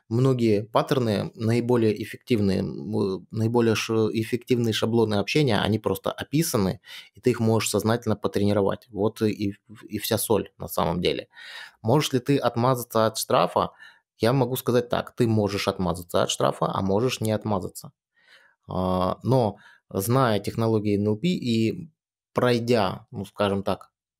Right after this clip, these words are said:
практическую подготовку в безопасной среде, а на тренинге как раз-таки безопасная среда, где люди друг другу доверяют потренироваться друг на друге,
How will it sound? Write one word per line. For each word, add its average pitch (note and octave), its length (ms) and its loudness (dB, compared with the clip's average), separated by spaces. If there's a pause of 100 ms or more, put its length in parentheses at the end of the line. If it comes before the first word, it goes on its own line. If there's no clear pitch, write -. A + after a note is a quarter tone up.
(140)
практическую A2 640 0
подготовку G#2 640 0
в G2+ 100 -6
безопасной G#2 560 0
среде, - 420 -4
а - 80 -6
на G2 100 -2
тренинге B2+ 340 0
как - 180 -8
раз-таки G#2 320 -4
безопасная G2 520 -2
среда, G#2 280 0
где A#2+ 160 0
люди A2 240 0
друг G2+ 200 -4
другу C3 260 0
доверяют G#2+ 580 2
потренироваться G#2+ 680 0
друг G2 200 -4
на G#2+ 120 0
друге, A2+ 340 -2